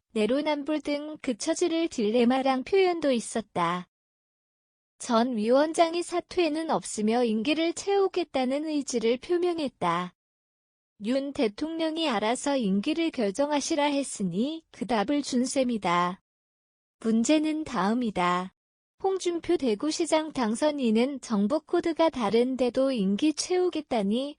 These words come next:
목리나 다름없다는 등 원색적 표현을 냈다는 언론계 소식이다.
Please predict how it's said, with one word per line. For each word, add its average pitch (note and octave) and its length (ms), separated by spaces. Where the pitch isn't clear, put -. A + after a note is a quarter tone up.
목리나 C#4 560
다름없다는 B3+ 960
등 C#4 300
원색적 A#3 680
표현을 E4 480
냈다는 B3 640
언론계 B3 520
소식이다. F#3 840